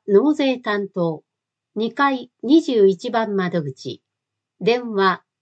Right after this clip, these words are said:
九三九一零六六。個人事業税、第二期納期限、十二月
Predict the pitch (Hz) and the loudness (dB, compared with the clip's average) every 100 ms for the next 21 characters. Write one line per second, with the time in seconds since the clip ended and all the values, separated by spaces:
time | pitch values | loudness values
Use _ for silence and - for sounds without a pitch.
0 | _ - 285 311 302 262 208 143 - 202 | _ -4 0 0 -2 -4 -4 -8 -4 -2
1 | 156 107 _ _ _ 226 226 302 285 277 | -2 -6 _ _ _ -12 -2 0 0 0
2 | 175 143 _ 190 190 247 214 180 - 117 | -4 -6 _ -6 -4 -6 -6 -6 -8 -16
3 | - _ _ _ _ _ _ _ _ _ | -16 _ _ _ _ _ _ _ _ _
4 | _ _ _ _ _ _ _ _ _ _ | _ _ _ _ _ _ _ _ _ _
5 | _ _ _ _ _ - 285 359 349 330 | _ _ _ _ _ -2 2 4 4 2
6 | 294 294 269 175 156 143 123 - _ _ | 0 0 -2 -2 -4 -4 -6 -12 _ _
7 | _ _ _ _ _ _ _ 196 285 330 | _ _ _ _ _ _ _ 0 2 2
8 | 285 220 269 202 180 175 190 262 262 214 | 2 -2 -2 -2 -4 -2 0 0 -4 -6
9 | 180 147 113 _ _ _ _ - 190 285 | -4 -4 -6 _ _ _ _ -10 0 4
10 | 339 330 294 285 | 6 6 2 -2